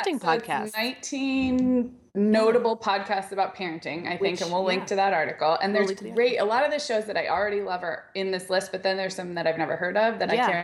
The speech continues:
Speaker 2: can't wait to check out.
Speaker 1: Yes.
Speaker 2: Um, and the writer definitely did her homework. I mean, you can tell she um, listened to not just our show, but all the shows that she reviewed, and she broke it up into shows that are great for moms,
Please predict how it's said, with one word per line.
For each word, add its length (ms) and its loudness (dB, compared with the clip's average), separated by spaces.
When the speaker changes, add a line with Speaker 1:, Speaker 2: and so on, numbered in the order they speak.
Speaker 2:
can't 100 -6
wait 180 -2
to 60 -20
check 220 -4
out. 380 0
Speaker 1:
Yes. 400 -2
Speaker 2:
Um, 400 2
and 140 0
the 100 -10
writer 320 2
definitely 340 -4
did 120 -2
her 100 -4
homework. 400 -4
I 60 -4
mean, 160 -6
you 100 -8
can 160 -6
tell 220 2
she 440 -4
um, 360 0
listened 360 0
to 160 -4
not 180 0
just 180 -4
our 160 0
show, 220 -4
but 220 -2
all 120 0
the 100 0
shows 320 -4
that 160 -4
she 600 -10
reviewed, 680 2
and 160 0
she 100 -2
broke 240 0
it 80 0
up 160 0
into 640 -4
shows 280 0
that 100 0
are 40 0
great 220 0
for 80 -8
moms, 540 -2